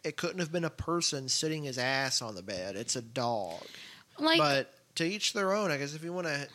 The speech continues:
Speaker 1: share your space with, what, what's the dog's name from Corpse Bride? That dog.
Speaker 2: Oh, goodness.
Speaker 1: That, that, that's what it makes
Speaker 2: Or are
Speaker 1: me
Speaker 2: you
Speaker 1: think.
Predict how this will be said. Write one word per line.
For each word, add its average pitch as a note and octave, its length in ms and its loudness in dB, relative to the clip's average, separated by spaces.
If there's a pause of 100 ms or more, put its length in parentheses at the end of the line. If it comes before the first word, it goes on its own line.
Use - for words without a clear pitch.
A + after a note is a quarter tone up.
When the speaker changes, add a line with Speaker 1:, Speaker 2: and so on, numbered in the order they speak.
(120)
Speaker 1:
share D#3 360 2
your E3+ 160 0
space F3 560 -2
with, C3+ 300 -2 (380)
what, - 200 0
what's G#3+ 180 0
the - 80 -6
dog's A3 380 0
name G3+ 280 -2
from D#3 320 -8 (100)
Corpse - 300 -4
Bride? A3 400 -4 (1000)
That D#3+ 280 2
dog. A2+ 480 0 (1300)
Speaker 2:
Oh, A3+ 640 -4
goodness. G#3 560 -4
Speaker 1:
That, D#3+ 340 4
that, D#3 320 4
that's D#3 200 4
what E3+ 120 6
it D#3+ 100 6
makes F3+ 160 4
Speaker 2:
Or D#4 80 10
are E4 40 8
Speaker 1:
me E4+ 140 8
Speaker 2:
you G4+ 60 6
Speaker 1:
think. F#4 40 6